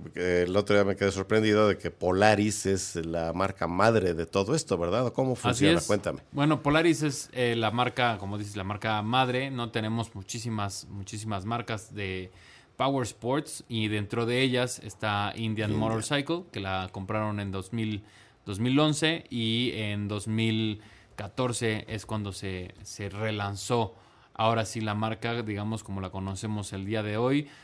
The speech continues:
Speaker 2: tomando mucho de la herencia que teníamos, eh, de los mil novecientos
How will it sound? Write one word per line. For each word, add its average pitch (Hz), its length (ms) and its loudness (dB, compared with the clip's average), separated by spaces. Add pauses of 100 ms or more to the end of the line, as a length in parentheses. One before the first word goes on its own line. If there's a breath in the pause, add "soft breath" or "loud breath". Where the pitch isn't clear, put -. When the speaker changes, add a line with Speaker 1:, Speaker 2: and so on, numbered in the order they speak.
(140 loud breath)
Speaker 2:
tomando 110 340 0
mucho 117 580 2
de 107 120 0
la 98 240 0
herencia 120 580 0
que 104 120 -8
teníamos, 107 880 -4
eh, 92 440 -6
de 92 100 -8
los 92 200 -10
mil 110 160 -2
novecientos 135 720 -2